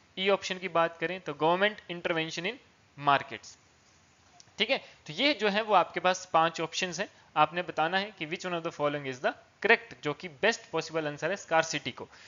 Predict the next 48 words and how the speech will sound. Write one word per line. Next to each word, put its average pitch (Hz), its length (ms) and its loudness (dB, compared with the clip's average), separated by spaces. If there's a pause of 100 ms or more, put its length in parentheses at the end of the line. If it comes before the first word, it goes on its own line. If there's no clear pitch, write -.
(140)
Scarcity 190 600 6 (180)
economic 214 440 -6
का 226 80 4
एक 226 200 -4
term 208 220 2
है, 226 80 -10 (360)
तो 180 60 -6 (200)
क्या 226 160 2
मतलब 208 380 -4
रहेगा 180 280 -2
इसका, 180 240 -4
अगर 175 160 -4
हम 151 140 -8
बात 165 260 4
करें 170 180 -2
इसके 170 200 -10
सही 208 320 0
answer 220 280 -2
की 226 120 -14 (400)
तो 156 40 -2
आपका 156 220 -4
सही 208 260 -2
answer 190 240 -4
रहेगा 165 300 -2 (140)
सी - 280 -8
option, 143 280 0 (440)
कि 175 140 -4
जब 240 200 2
हमारे 180 340 2
पास 202 280 2
resources 170 540 -6
तो 208 100 -2
limited 190 420 0
हैं 135 160 -8 (300)
लेकिन 196 380 0
हमारे 160 440 2
पास 180 300 2
जो 180 120 -4
demands 165 460 0
हैं, 190 80 -6
जो 185 120 -2
हमारी 160 420 -2 (300)
requirement 196 600 4
है, 190 60 2 (100)
wants 208 300 0
हैं, 220 140 -6
that 160 220 0
are 208 120 -2